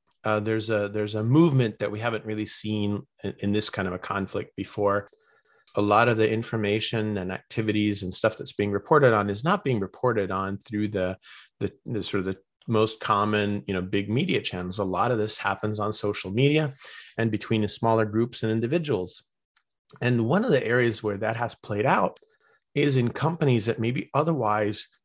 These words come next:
wouldn't have engaged in this, you know, politically. They don't want to make a political statement, or they look at, you know, uh, the losses of, for example, pulling out of Russia.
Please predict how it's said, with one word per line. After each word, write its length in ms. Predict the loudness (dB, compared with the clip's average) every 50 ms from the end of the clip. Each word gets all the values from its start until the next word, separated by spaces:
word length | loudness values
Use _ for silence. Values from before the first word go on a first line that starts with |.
| _ _ -8
wouldn't 460 | 0 4 6 6 6 6 2 -2 -2
have 320 | -4 -2 -2 -2 -2 -4
engaged 640 | -6 -8 -6 -4 -2 0 0 0 0 0 -2 -2 -2 -4
in 220 | -4 -2 -2 0
this, 400 | 0 0 0 -2 -4 -10 -10 -12 -14 _ -2
you 60 | 0 0
know, 80 | 0
politically. 500 | 0 0 4 4 4 4 2 -2 -2 -2
They 120 | 2 2 2
don't 100 | 4 4
want 100 | 2 0
to 60 | 2
make 200 | 0 0 -2 -4
a 40 | -8
political 320 | -6 -6 -6 -4 -6 -8
statement, 480 | -8 0 0 0 2 2 0 -2 0 0
or 220 | 0 2 4 4
they 140 | 4 2 0
look 260 | 2 0 0 -2 -2
at, 140 | -4 -4 -4 -8 -8
you 80 | -6 -4
know, 240 | -4 -4 -4 -6 _ -16 -20 -20 -20 -20 -20 _ -14 -8 -6
uh, 160 | -4 -4 0
the 140 | 0 2 2
losses 560 | 4 6 8 6 6 6 2 -2 -2 -2 -2
of, 160 | -4 -4 -4
for 180 | -6 -2 -2 -2
example, 480 | -2 0 -2 -2 -2 -4 -8 -12 -10 -8
pulling 220 | -6 -4 -4 -4
out 80 | -4 -4
of 80 | -2
Russia. 400 | 0 0 0 0 -2 -4 -6 -6